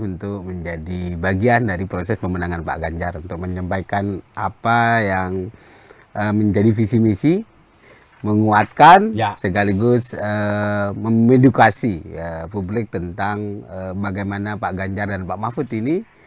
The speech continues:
Speaker 1: layak menjadi pemimpin bangsa ke depan.
Speaker 2: Ya. Cak, bisa diceritakan nggak situasi pemilu kali ini berbeda dengan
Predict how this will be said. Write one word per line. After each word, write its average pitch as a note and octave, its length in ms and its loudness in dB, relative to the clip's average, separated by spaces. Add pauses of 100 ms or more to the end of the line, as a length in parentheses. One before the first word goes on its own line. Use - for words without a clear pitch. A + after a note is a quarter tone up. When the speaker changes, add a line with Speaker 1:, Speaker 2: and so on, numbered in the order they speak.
(400)
Speaker 1:
layak A2 480 0
menjadi G2+ 400 -4
pemimpin G2+ 800 -6 (100)
bangsa G2+ 380 -4
ke F2+ 80 -8
depan. E2 240 -12 (160)
Speaker 2:
Ya. F2 240 -12 (840)
Cak, A2+ 220 -6 (480)
bisa A#2 240 -6
diceritakan G#2 800 -10
nggak E2+ 180 -12 (1120)
situasi C#3+ 720 -6
pemilu D3 480 -4
kali C#3 380 -2
ini C#3+ 180 -8
berbeda B2 480 -6
dengan A2+ 400 -8